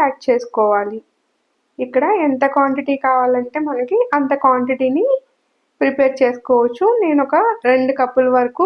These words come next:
ప్రిపేర్ చేస్తున్నాను. రెండు కప్పుల గోధుమ పిండికి ఒక పావు కప్పు వరకు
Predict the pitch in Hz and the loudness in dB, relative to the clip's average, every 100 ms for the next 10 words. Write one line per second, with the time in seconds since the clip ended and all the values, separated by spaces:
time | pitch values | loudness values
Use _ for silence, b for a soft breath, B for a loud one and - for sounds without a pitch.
0 | 370 262 262 240 247 226 - 226 220 214 | -2 -2 0 -2 -2 -4 -4 -6 -4 -4
1 | 208 208 _ _ _ _ _ _ _ - | -6 -12 _ _ _ _ _ _ _ -2
2 | 233 240 294 311 302 311 294 277 262 254 | 0 0 0 -2 -2 0 0 2 2 2
3 | 240 233 240 220 220 311 415 494 - _ | -2 -2 -4 -4 -6 -2 0 -2 -6 _
4 | _ _ - 254 277 277 233 269 294 302 | _ _ -6 -4 -2 -2 0 0 0 -2
5 | 277 262 240 233 | 2 2 2 0